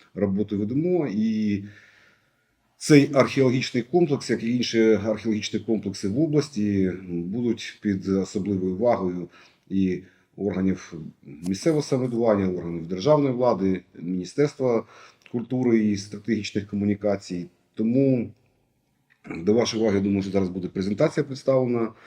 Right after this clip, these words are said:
Дякуємо всім, причетним, в тому числі іноземним партнерам, які надають нам, м, допомогу і можливість в ці складні часи проводити важливі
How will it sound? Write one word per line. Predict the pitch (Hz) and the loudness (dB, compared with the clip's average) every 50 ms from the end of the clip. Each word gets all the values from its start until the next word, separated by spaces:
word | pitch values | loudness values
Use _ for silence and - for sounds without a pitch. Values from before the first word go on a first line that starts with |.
| - - - - - _ - | -20 -20 -20 -20 -20 _ -4
Дякуємо | 92 107 139 - - 135 120 113 110 107 101 98 95 | 4 6 6 6 6 2 2 2 4 4 2 2 0
всім, | 87 - - - 117 104 98 101 - _ _ _ - | 0 -2 -4 -2 0 0 0 0 -4 _ _ _ -6
причетним, | 107 101 - - 170 170 - 156 143 131 | -4 -2 2 2 2 2 2 0 0 0
в | 135 | -2
тому | - 113 107 107 101 | -2 0 0 0 0
числі | 101 - - 107 104 104 98 98 - - - - - _ _ _ _ | -2 -6 -8 -4 -2 -2 -2 -2 -6 -16 -20 -20 -20 _ _ _ _
іноземним | 95 104 107 98 98 113 107 104 101 98 98 98 | 0 2 2 2 4 2 4 4 4 2 0 0
партнерам, | - 101 101 - - 156 156 147 143 127 117 107 | -2 -4 -4 0 0 2 4 4 4 4 2 2
які | 87 98 98 - - 120 120 117 113 - - 95 - - - - - - _ | 0 0 -4 -4 -4 -4 -2 -2 -2 -4 -6 -10 -10 -14 -20 -20 -20 -20 _
надають | - 98 107 101 101 113 113 110 104 - 101 | 0 0 0 2 2 2 2 2 0 -2 0
нам, | 104 107 101 98 95 95 90 85 80 - - - - | 0 2 4 4 2 2 0 -4 -6 -10 -16 -12 -8
м, | 92 92 90 90 87 87 80 - _ _ _ _ _ _ | -6 -4 -4 -4 -4 -6 -8 -10 _ _ _ _ _ _
допомогу | - 95 101 107 98 - 113 123 143 160 165 151 147 143 135 131 120 113 104 101 101 - | -6 2 2 2 2 2 0 2 2 2 2 2 2 2 2 2 2 2 0 -2 -6 -6
і | 101 104 104 101 101 98 | -4 -2 0 2 2 2
можливість | 95 98 104 101 110 131 139 123 104 - - - | 2 2 2 2 2 0 2 2 0 -2 -4 -14
в | - - | -16 -16
ці | - - 107 101 | -10 -6 -6 -6
складні | 95 - - 104 95 107 104 | -6 -2 -4 -2 0 0 -2
часи | 101 110 104 104 - 143 143 143 139 - - - - _ _ | -2 -4 -8 -4 -2 0 0 0 0 -4 -18 -20 -20 _ _
проводити | - 107 113 113 113 113 113 - 104 | 0 2 2 4 4 2 2 2 0
важливі | 98 104 95 107 110 107 101 98 95 95 | 0 2 0 0 0 2 2 2 2 0